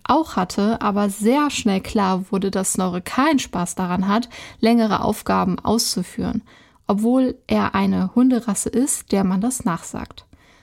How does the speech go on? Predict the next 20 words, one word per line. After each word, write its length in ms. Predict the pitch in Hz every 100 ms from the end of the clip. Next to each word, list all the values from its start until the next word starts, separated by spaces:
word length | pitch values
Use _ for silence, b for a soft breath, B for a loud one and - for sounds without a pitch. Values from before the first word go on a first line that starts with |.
| b
Versucht 440 | 233 226 302 -
also 280 | 220 214 220
nicht, 360 | 233 302 -
euren 360 | - 226 214 208
Hund 180 | 240 254
in 140 | 220
eine 220 | - 190
Rolle 320 | 185 202 233 254
zu 120 | 233
drücken, 320 | 240 240 240
in 140 | 220 208
der 160 | 208
er 80 | 202
sich 180 | 202 -
nicht 200 | - -
wohlfühlt 600 | 208 247 262 277 285 269
und 320 | 214 214 208
die 140 | 240
er 120 | 240 214
nur 340 | 214 226 -